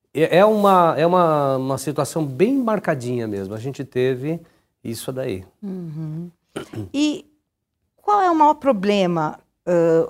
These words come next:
Speaker 2: hoje, qual é o maior problema alimentar que o mundo enfrenta?
Speaker 1: Hoje?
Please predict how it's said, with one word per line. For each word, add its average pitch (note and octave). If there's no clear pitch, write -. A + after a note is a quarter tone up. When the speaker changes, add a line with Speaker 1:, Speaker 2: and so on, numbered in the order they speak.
Speaker 2:
hoje, F#3
qual C#4+
é D4
o -
maior D4+
problema A#3+
alimentar G3+
que -
o -
mundo F3
enfrenta? -
Speaker 1:
Hoje? A2